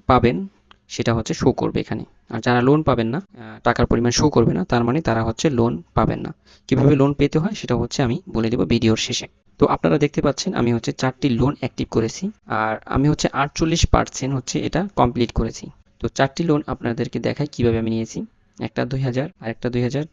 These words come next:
দুই হাজার, পাঁচ হাজার এভাবে। তো এটা হচ্ছে তিনবার, মানে তিন মাসের মধ্যে এই টাকাটা পরিশোধ করতে হবে। কেউ চাইলে লোনটি নিয়ে, এই লোনটি নেওয়ার সাত দিনের মধ্যেও পরিশোধ করতে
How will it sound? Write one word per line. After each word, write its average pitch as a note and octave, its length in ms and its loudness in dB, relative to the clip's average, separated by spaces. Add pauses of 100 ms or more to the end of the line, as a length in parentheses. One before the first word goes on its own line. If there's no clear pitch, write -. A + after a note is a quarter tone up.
দুই A#2 140 -2
হাজার, B2+ 220 -4 (120)
পাঁচ - 120 -2
হাজার - 260 -16
এভাবে। C3+ 300 -6 (160)
তো G#2+ 260 -2
এটা D3+ 180 0
হচ্ছে D#3 220 0 (220)
তিনবার, E3 460 2
মানে A#2 380 -2
তিন E3 220 0
মাসের D#3 260 -2
মধ্যে C3 240 -2
এই C3+ 80 0
টাকাটা - 500 -6 (120)
পরিশোধ B2 320 2
করতে - 260 -4
হবে। A2 200 -4 (360)
কেউ F#3 200 8
চাইলে C#3 440 0 (240)
লোনটি D#3 640 4
নিয়ে, C3+ 360 2 (140)
এই A#2+ 140 0
লোনটি C3+ 360 0
নেওয়ার A#2 320 0 (300)
সাত C3+ 240 -2
দিনের D3 260 0
মধ্যেও D3+ 280 0
পরিশোধ A#2+ 400 -2
করতে C#3 420 -2